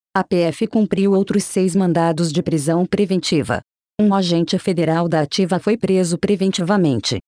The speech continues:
Uma delegada, também integrante da corporação, e um policial aposentado foram alvo de mandados de busca e apreensão.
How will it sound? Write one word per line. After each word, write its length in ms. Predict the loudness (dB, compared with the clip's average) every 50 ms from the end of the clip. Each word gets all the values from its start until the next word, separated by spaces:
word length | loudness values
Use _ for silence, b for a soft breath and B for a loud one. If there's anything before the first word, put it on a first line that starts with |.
| _ _ _ _ _ 0
Uma 160 | 0 2 2 2
delegada, 600 | 0 0 0 0 0 0 0 0 0 0 0 0
também 460 | 0 0 0 2 2 2 2 2 2
integrante 560 | 2 0 0 0 0 0 0 0 0 0 -2
da 120 | 0 -2 0
corporação, 720 | 0 -2 -2 0 0 0 0 0 -2 -2 0 0 2 2
e 80 | 4 4
um 120 | 2 2
policial 500 | 2 2 0 0 0 0 0 0 0 0
aposentado 720 | 0 0 0 0 0 0 0 0 0 0 0 0 0 -2 -4
foram 320 | -4 -2 0 0 2 2
alvo 320 | 2 2 0 0 -2 -2
de 100 | 0 0
mandados 680 | 0 2 2 0 0 0 0 0 0 0 0 -2 -2 -2
de 100 | -2 -2
busca 400 | 0 0 -2 -2 -2 0 0 2
e 80 | 2 0
apreensão. 680 | 0 0 0 0 2 0 0 -2 -2 -2 -2 -2 -4